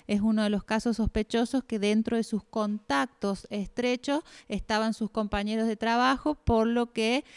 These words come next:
el Ministerio de, el área de seguridad del Ministerio de Justicia decide cerrar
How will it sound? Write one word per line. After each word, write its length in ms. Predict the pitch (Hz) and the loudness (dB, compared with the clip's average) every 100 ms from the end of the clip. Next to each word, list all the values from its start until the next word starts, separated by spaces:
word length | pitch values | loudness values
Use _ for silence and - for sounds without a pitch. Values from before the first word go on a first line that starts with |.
| - _ | -20 _
el 120 | 208 | -2
Ministerio 680 | 208 208 208 226 226 240 226 | 2 2 0 0 0 0 0
de, 440 | 202 214 220 220 | -2 -2 -2 -2
el 120 | 202 202 | 0 2
área 340 | 208 220 214 | 2 2 2
de 260 | 208 214 220 | 2 2 2
seguridad 480 | - 208 202 202 214 | 0 0 2 2 2
del 100 | 214 | 2
Ministerio 400 | 208 202 208 214 | 0 0 0 0
de 60 | |
Justicia 520 | - 220 - 233 262 | 0 -4 0 -2 0
decide 460 | 240 208 - 208 214 | 0 -2 -2 -2 -2
cerrar 600 | - 214 208 214 214 247 | -2 -4 -2 -4 -4 -6